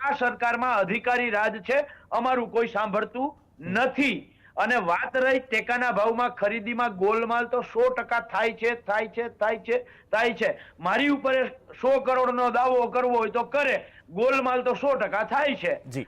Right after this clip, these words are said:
Speaker 1: જો કો માસોલને એટલો કોન્ફિડન્સ હોય, તો એ જે જે ગોડાઉનમાં મગફળી રાખી છે,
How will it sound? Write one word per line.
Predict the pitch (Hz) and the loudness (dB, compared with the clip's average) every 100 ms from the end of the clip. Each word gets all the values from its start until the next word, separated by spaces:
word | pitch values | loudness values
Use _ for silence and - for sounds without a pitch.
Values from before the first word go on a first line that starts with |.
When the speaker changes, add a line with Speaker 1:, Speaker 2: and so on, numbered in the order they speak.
| - | -4
Speaker 1:
જો | 151 277 - - - _ - - 185 170 - - | 0 2 2 -6 -20 _ -20 -20 -20 -20 -16 0
કો | 294 | 2
માસોલને | 269 247 226 262 262 269 277 - - - | 4 2 2 2 2 2 -2 -4 -20 -6
એટલો | 208 247 240 285 | -2 -2 0 2
કોન્ફિડન્સ | 294 277 262 214 254 262 262 - | 2 0 -2 -2 -2 -2 -2 0
હોય, | 254 311 269 190 - - - - | 2 4 2 0 -6 -20 -20 -2
તો | 254 | 0
એ | 254 247 | 2 0
જે | 190 190 277 | 0 0 0
જે | 233 277 | 2 0
ગોડાઉનમાં | 247 247 254 254 247 247 | 2 2 2 0 0 -2
મગફળી | 220 196 226 254 269 | -2 -4 -2 0 0
રાખી | 277 311 294 302 | 0 0 0 -2
છે, | 202 233 208 | 0 -2 -2